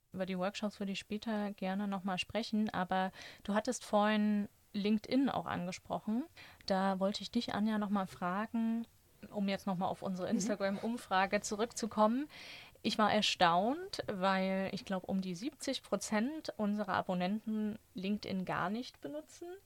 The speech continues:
Speaker 1: und sogar einige dabei waren, die LinkedIn gar nicht kennen. Deshalb vielleicht zur Einführung, was ist LinkedIn überhaupt und wie kann ich LinkedIn auch effektiv nutzen?
Speaker 2: Also LinkedIn ist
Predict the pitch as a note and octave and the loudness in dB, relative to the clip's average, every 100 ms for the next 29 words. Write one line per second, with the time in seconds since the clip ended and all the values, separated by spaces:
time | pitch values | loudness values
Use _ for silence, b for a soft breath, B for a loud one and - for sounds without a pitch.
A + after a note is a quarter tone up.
0 | B B B B - G#3+ G#3+ G3 F#3 G#3 | B B B B -8 -6 -4 2 4 4
1 | G#3+ A3 G#3 F#3+ F3+ G3 G#3+ G#3 G#3 G#3 | 4 2 2 2 2 2 2 0 2 0
2 | G#3 G#3+ F#3 F#3 F3+ F#3+ G#3+ F#3 E3+ F3 | -2 -4 -4 -4 -2 -2 -2 -2 -2 -4
3 | - B3 A3+ A3 F4+ - - - G3 F3+ | -4 0 0 0 -4 -14 -20 -4 -4 2
4 | G3 F#3+ - - G3 F#3+ - G3+ G3 A3+ | 2 0 -4 -4 0 0 0 0 0 0
5 | A#3+ G#3 F#3+ F3+ - A#3 - A#3 A#3 B3 | 0 0 0 -2 -4 -10 -6 -8 -6 -8
6 | A#3 G#3+ A3 A3 G3+ G3 - A3 A#3 - | -6 -4 -6 -6 -6 -6 -4 -2 -2 0
7 | G#3+ G#3+ G#3 G3+ G#3 - G3+ G3 F#3 - | 0 0 -2 -2 -2 -4 -4 -4 -6 -6
8 | - G#3 - - G#3+ - F#3+ - - - | -4 -4 -4 -10 -12 -10 -12 -12 -10 -6
9 | G3 G#3+ F#3 A3+ A#3 G#3+ G3+ - F#3 | -4 -2 -2 -2 -2 -4 -2 -4 -8